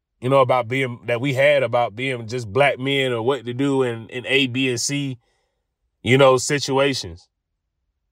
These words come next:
You know, you think about what would he have told me to do at this point in time? Would his, was his, would his mindset have changed?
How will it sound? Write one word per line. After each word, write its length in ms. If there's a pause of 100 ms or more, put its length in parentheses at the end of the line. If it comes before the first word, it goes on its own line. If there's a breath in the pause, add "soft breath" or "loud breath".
(1200)
You 100
know, 140
you 120
think 220
about 300
what 240
would 160
he 140
have 180
told 300
me 140
to 100
do 160
at 120
this 160
point 280
in 60
time? 260
Would 120
his, 200
was 200
his, 220
would 180
his 200
mindset 420
have 160
changed? 560